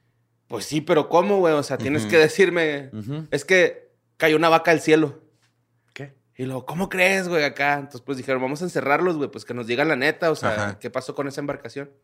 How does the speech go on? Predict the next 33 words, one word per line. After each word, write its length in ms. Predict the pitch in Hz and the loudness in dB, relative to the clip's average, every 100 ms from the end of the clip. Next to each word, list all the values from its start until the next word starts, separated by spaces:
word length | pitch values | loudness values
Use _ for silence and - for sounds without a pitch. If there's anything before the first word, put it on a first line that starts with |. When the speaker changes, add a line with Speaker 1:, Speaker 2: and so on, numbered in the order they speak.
| _ _ _ _ _ | _ _ _ _ _
Speaker 1:
Entonces, 320 | - 120 139 | -10 -8 0
los 140 | 151 | 0
encierran, 500 | 143 117 151 160 160 | 0 2 4 6 4
güey, 120 | 135 117 | 0 -2
en 60 | |
la 100 | 110 | -2
cárcel, 320 | 123 135 - | -2 -2 -2
güey. 180 | 120 113 _ _ _ | -8 -10 _ _ _
Semanas, 800 | - 143 127 147 170 170 143 113 | -2 -2 2 2 2 2 2 0
güey. 260 | 87 - _ _ - | -6 -10 _ _ -12
Los 120 | 101 | -10
Speaker 2:
Ujú. 100 | 101 | -6
Speaker 1:
cerraron 240 | 113 131 | -4 -4
semanas 460 | 170 143 123 139 147 | -4 -4 -2 -4 -4
en 60 | 147 | -8
la 80 | 113 | -6
cárcel 280 | 110 143 143 | -8 -6 -8
de 80 | |
Japón 380 | 151 110 127 139 - _ _ _ | -8 -6 -6 -6 -10 _ _ _
porque 280 | 147 147 147 | -4 0 2
la 180 | 139 135 | 4 4
explicación 680 | 131 - 139 135 123 170 170 | 2 -4 -4 -2 2 2 4
era 120 | 170 | 4
de 160 | 160 | 4
que 80 | 156 | 2
una 180 | 151 165 | 2 4
vaca 300 | 151 165 185 | 4 2 2
había 120 | 156 | 0
atravesado 560 | 147 175 160 143 135 147 | 2 4 4 4 4 6
el 100 | 170 | 4
pinche 300 | 165 170 160 | 2 -4 0
barco, 340 | 180 175 175 196 | 4 4 2 -4
güey. 160 | 226 | -6